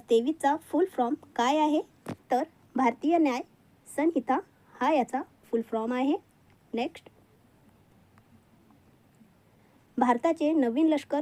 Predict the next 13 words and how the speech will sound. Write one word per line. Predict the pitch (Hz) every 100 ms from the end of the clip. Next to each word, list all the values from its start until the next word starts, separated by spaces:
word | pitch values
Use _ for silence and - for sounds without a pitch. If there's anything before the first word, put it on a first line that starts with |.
| -
प्रमुख | - 240 269 -
कोण | 254 247
आहेत? | 254 254 320 - _ _ _ -
तर | 233 294 _ _ _ _ _ _ _
उपेंद्र | 254 262 349 302 302 - _ _ - -
द्विवेदी | 240 320 294 214 294 -
हे | - 294
भारताचे | 285 226 214 277 311
नवीन | 320 240 240 349
लष्कर | 240 220 - 330
प्रमुख | - 233 220 214 247
आहेत. | 254 294 440 - _ _ _ _ _ _ _ _ _ _ _ _
नेक्स्ट, | 240 262 - -